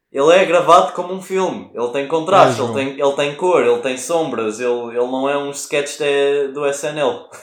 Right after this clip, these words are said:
Speaker 1: <laughs>
Speaker 2: João, e cada vez eu sinto mais isso, é um filme com um estilo diferente, não é? É um estilo autónomo. Nós quando olhamos, se calhar, os últimos dez filmes da Marvel que nós vimos, aquilo há ali uma hom-, homogeneidade de, de estilo que nós não, não conseguimos,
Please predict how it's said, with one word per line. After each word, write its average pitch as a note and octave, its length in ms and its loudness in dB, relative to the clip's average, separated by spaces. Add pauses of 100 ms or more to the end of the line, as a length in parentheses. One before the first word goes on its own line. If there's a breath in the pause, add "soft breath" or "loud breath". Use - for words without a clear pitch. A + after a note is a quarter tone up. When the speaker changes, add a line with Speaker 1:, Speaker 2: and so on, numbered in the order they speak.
Speaker 1:
<laughs> - 640 -8
Speaker 2:
João, C#3+ 240 -4
e B2 60 -4
cada C#3 240 -2
vez D3 240 -6
eu D3+ 80 -8
sinto D#3 280 -8
mais D3+ 240 -6
isso, C3+ 320 -14
é G#2+ 120 -10
um A#2 80 -6
filme C#3 260 -6
com C#3+ 80 -6
um C#3 60 0
estilo C#3 240 -10
diferente, C3 420 -8
não A2 180 -10
é? A2 120 -16
É G#2+ 80 -20
um A2+ 80 -16
estilo D3 260 -6
autónomo. D#3+ 400 -2 (320 soft breath)
Nós C3 160 -8
quando D#3+ 180 0
olhamos, E3 380 0
se - 60 -18
calhar, C#3 260 -6
os B2+ 180 -10
últimos C#3 300 -8
dez C3 220 -8
filmes C3+ 260 -12
da C3 100 -14
Marvel A#2+ 360 -12
que B2+ 100 -12
nós B2 180 -6
vimos, B2+ 380 -12 (360 soft breath)
aquilo B2 320 -8
há C3 80 -4
ali C3 120 -8
uma C3+ 160 -6
hom-, C3+ 180 -8 (100)
homogeneidade C3 800 -8
de, A#2 220 -20 (120)
de A#2+ 60 -20
estilo C#3+ 320 -12
que C#3+ 120 -16
nós D3+ 180 -10
não, E3 160 -14
não D3+ 160 -18
conseguimos, D#3 500 -14